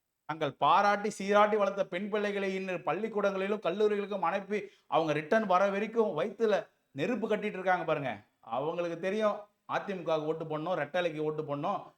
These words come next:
அதிமுக கூட்டணிகளுக்கு, கூட்டணி கட்சிகளுக்கு ஓட்டு போடணும் அப்படின்ட்டு. ஆ, அதனால கொஞ்சம் வரலாறை படிங்க, தெரிஞ்சுக்கோங்க. தமிழக மக்கள் வந்து எப்படியெல்லாம் சினிமாவிலிருந்து வந்தவர்களை எல்லோரும் ஆதரிச்சிட மாட்டாங்க.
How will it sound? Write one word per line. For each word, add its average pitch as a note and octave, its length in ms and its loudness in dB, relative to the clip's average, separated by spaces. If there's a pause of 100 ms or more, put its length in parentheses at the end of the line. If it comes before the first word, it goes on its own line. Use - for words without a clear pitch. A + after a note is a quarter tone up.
(220)
அதிமுக E3 460 -2
கூட்டணிகளுக்கு, D#3 680 -6
கூட்டணி F#3 260 -6
கட்சிகளுக்கு E3 520 -4
ஓட்டு D#3 140 -2
போடணும் C#3 340 -6
அப்படின்ட்டு. A2+ 340 -12 (1080)
ஆ, E3 100 4 (640)
அதனால G3 300 0 (720)
கொஞ்சம் A#2+ 280 -10
வரலாறை G3+ 500 6
படிங்க, D#3 260 -2 (580)
தெரிஞ்சுக்கோங்க. F3+ 580 0 (760)
தமிழக G3 320 2
மக்கள் E3+ 340 2
வந்து G3 120 -2 (160)
எப்படியெல்லாம் F#3+ 760 4 (880)
சினிமாவிலிருந்து F#3+ 680 0
வந்தவர்களை F3 500 0
எல்லோரும் A3 600 8 (140)
ஆதரிச்சிட F3 500 0
மாட்டாங்க. C3+ 320 -2